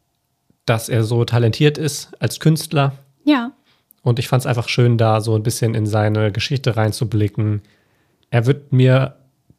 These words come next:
Speaker 1: deutlich sympathischer an dieser Folge als noch in den Folgen davor.
Speaker 2: Ja.
Speaker 1: Was man absolut nicht über Walter sagen kann.
Speaker 2: Genau, der
Speaker 1: So,
Speaker 2: wird
Speaker 1: jetzt
Speaker 2: eher
Speaker 1: kommst du, Luisa.
Speaker 2: unsympathischer eigentlich. Aber ich will noch was zu deinem Hero sagen. Ich kann das nämlich komplett nachvollziehen. Ich finde auch, Jessie ist eine gute Wahl.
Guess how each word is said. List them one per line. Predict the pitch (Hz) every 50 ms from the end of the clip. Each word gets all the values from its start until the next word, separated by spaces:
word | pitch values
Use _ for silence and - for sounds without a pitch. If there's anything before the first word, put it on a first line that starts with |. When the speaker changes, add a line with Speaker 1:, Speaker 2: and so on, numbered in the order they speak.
| - - _
Speaker 1:
deutlich | - 123 120 - 123 -
sympathischer | - 113 - - 120 110 - - - - 110
an | 98 101
dieser | 101 95 104 98
Folge | - - 107 101 101 - -
als | - - - -
noch | 120 107 -
in | 104 104
den | 104
Folgen | - - - 98 98 101
davor. | 101 - - - 117 104 98 - - _
Speaker 2:
Ja. | - 285 269 - - _ _ _ _ _ _ _ _ _ _
Speaker 1:
Was | - 120 120 - - - - 110 113 -
man | - 117 117 120 127 127 - -
absolut | 131 135 - - 113 98 -
nicht | 101 87
über | 104 101 92
Walter | 92 92 90 - 95
sagen | 90 101 104 95 95
kann. | 95 - - - 95 - _ _ _ _ _ _ _ _ _ _ -
Speaker 2:
Genau, | 415 277 254 214 220
der | 214 240
Speaker 1:
So, | 240 -
Speaker 2:
wird | - 101 -
Speaker 1:
jetzt |
Speaker 2:
eher | 285 294 131
Speaker 1:
kommst | - 311
du, | 285 135
Luisa. | - - 113
Speaker 2:
unsympathischer | 107 - 98 95 - 190 196 - 208 - - 214 190
eigentlich. | - 196 190 202 196 185 202 202 202 - - - - - - - _ _
Aber | - 254 247 262
ich | 254 262
will | 302 294
noch | 294 277
was | 285 277
zu | 277 -
deinem | 226 254 262 285
Hero | 285 311 294 294
sagen. | 254 269 254 -
Ich | 254 -
kann | - 311
das | 294 277 -
nämlich | 254 247 -
komplett | - 254 220 - 233 226
nachvollziehen. | 214 202 196 - - 202 - - - 202 196
Ich | - - -
finde | 277 254 247 - -
auch, | 233 262 262 262
Jessie | - 254 247 247 - - 254 247 240 240 240 240 - _ _ _ _ _ _ _ -
ist | 254 -
eine | 254 247
gute | - 240 220 - 220 202
Wahl. | 202 180 180 190 220